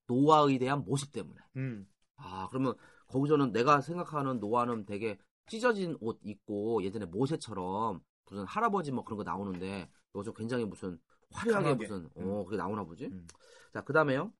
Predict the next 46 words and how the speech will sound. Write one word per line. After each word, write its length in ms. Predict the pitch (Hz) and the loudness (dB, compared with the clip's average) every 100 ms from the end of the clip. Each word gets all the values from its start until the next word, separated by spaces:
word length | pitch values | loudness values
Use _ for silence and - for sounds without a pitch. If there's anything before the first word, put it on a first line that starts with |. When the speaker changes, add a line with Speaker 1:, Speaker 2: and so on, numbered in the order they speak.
| _ _ _ _ | _ _ _ _
Speaker 1:
자, 160 | - 135 | -4 0
ongoing 580 | 135 180 214 190 202 202 - | 4 4 4 4 4 2 -2
controversy 720 | 240 - 220 165 165 - 170 | -4 2 2 2 0 0 0
over 140 | 151 | 2
the 140 | 160 160 | 0 -2
film. 380 | - 165 180 247 _ | -2 0 0 -4 _
Speaker 2:
네. 240 | 107 107 95 - _ _ | -8 -8 -8 -12 _ _
Speaker 1:
ongoing은 880 | - 127 151 151 151 143 147 151 143 _ _ _ _ | -6 -4 -4 -6 -6 -4 -6 -8 -12 _ _ _ _
가는 280 | - 120 | -10 -8
건데? 240 | 123 107 95 - | -6 -8 -12 -10
Speaker 2:
그렇죠. 220 | - 156 127 | -6 -4 -2
Speaker 1:
음. 60 | |
Speaker 2:
계속 240 | - 240 233 | 2 2 4
가는 220 | 175 151 | 2 0
거예요. 140 | 107 - _ _ - 175 | -2 -8 _ _ -6 0
계속 160 | 240 | 4
Speaker 1:
오. 20 | |
Speaker 2:
가는 160 | 233 226 | 6 4
건 100 | 208 | 4
뭐예요? 120 | 139 | 2
어떤 260 | 147 180 202 | 4 6 6
위치에 320 | 196 - 226 | 4 2 2
계속해서 380 | 240 220 - 196 | 2 0 0 0
가는 180 | 147 113 | 0 -4
거. 140 | 90 - | -8 -12
Speaker 1:
오. 360 | 92 92 98 117 | -8 -6 -6 -4
Speaker 2:
그건 160 | 180 | 0
뭐예요? 160 | 147 120 | 2 2
멈추지 280 | 131 151 156 | 0 -2 -2
않는 200 | 107 98 | -4 -8
거죠. 180 | 82 90 - | -14 -16 -6
Speaker 1:
아, 100 | 90 | 0
Speaker 2:
진행하고 400 | 98 170 160 156 | 4 4 4 2
있는 160 | 104 | -2
거죠. 100 | 98 | -4
Speaker 1:
진행 260 | 98 113 117 | -2 -2 -2
중인 460 | 92 92 113 135 113 | -4 -4 -2 0 -2
Speaker 2:
네. 240 | 101 95 _ - | -4 -8 _ -8
Speaker 1:
컨트로버시. 640 | 190 196 190 156 147 127 | -6 -4 -4 -2 -4 0
이거 120 | 139 | 2
논쟁이지? 520 | 127 160 165 123 87 71 | 4 4 4 2 -2 -2
Speaker 2:
그렇죠. 280 | 180 196 139 | 0 2 0
논쟁하는 360 | 127 127 113 | -2 -4 -6
거죠. 160 | 92 85 | -8 -10
Speaker 1:
어, 40 | |
논쟁. 300 | 85 95 85 | -6 -6 -8